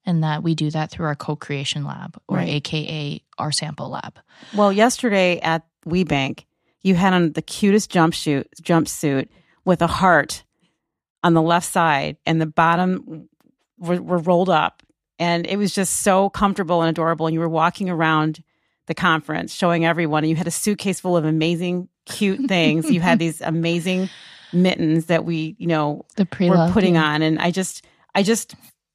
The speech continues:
Speaker 2: feel like when I looked inside that suitcase and I saw what you were wearing, everything was curated and designed and mindfully chosen with care and love. I, I did, you didn't have to say a word to me. I looked at it and I thought, "Oh my gosh." I felt like Santa Claus. I was like, I felt like you were Santa. Like,
Speaker 1: <laughs>
Speaker 2: this is,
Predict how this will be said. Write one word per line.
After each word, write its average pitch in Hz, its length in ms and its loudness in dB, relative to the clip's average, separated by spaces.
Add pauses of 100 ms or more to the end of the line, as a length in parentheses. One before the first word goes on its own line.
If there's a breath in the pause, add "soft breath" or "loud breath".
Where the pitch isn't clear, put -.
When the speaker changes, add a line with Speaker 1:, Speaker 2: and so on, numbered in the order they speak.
Speaker 2:
feel 208 200 0
like 185 180 2
when 180 120 -2
I 180 80 0
looked 196 240 -2
inside 214 260 -2
that 185 140 -4
suitcase 175 400 -6
and 165 80 -6
I 160 60 -4
saw 165 200 -2
what 170 140 0
you - 40 -4
were 175 100 -2
wearing, 147 340 -4
everything 170 360 -6
was 156 160 -6
curated 170 720 -6 (480)
and 170 140 -4
designed 156 560 -2
and 165 180 -4
mindfully 165 540 -2
chosen 170 580 -4 (460)
with 175 180 -4
care 180 340 2
and 170 200 0
love. 151 240 2
I, 170 100 0 (100)
I 170 100 0
did, 208 260 -6
you 208 80 0
didn't 247 160 2
have 240 100 0
to 202 80 -6
say 196 160 -4
a 175 80 -2
word 190 220 0
to 185 60 -10
me. 170 80 0
I - 20 2
looked 196 280 0
at 190 40 0
it 156 80 0
and 151 80 -4
I 160 40 -2
thought, 160 280 -2
"Oh 180 100 0
my 185 160 -2
gosh." 160 420 -2 (280 soft breath)
I 208 100 2
felt 240 300 4
like 202 240 0
Santa 208 320 -6
Claus. - 320 -4
I 156 60 -2
was 165 120 -4
like, 170 160 -2 (220)
I 208 60 -2
felt 247 180 0
like 233 120 0
you 202 60 -4
were 226 80 4
Santa. 294 300 4
Like, 294 180 6
Speaker 1:
<laughs> 175 120 -2
Speaker 2:
this 180 140 -2
is, 190 280 -4